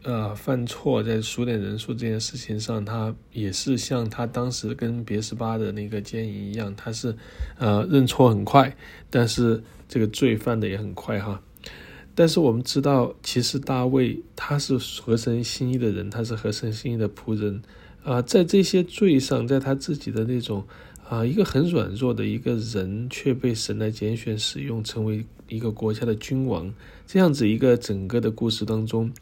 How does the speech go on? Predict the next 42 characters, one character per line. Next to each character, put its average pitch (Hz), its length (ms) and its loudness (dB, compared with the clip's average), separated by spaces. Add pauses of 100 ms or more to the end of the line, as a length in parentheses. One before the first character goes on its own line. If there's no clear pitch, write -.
(220)
其 - 160 4
实 202 300 4
需 - 240 2
要 185 120 8
让 180 160 4
我 117 120 4
们 104 160 -2
思 131 300 0
考 - 260 -6
哈。 104 240 -8 (1120)
人 143 340 6
的 151 360 8 (180)
一 165 100 2
生， 160 480 4 (180)
啊， 113 200 0
我 117 140 0
们 120 120 -2
会 147 140 6
经 160 320 2
历 165 140 4
很 101 340 -4
多 117 240 2
的 104 400 2
挫 117 340 2
折， 117 240 -4
很 104 240 -8
多 117 160 0
的 113 160 0
失 123 280 -2
败， 123 240 2
甚 151 200 2
至 143 200 2 (280)
很 110 200 0
多 135 200 8
时 139 220 -2
候 139 140 6
我 120 100 4
们 104 160 -4
会 113 240 -2
远 95 280 -2
离 101 200 -2
神。 87 400 -6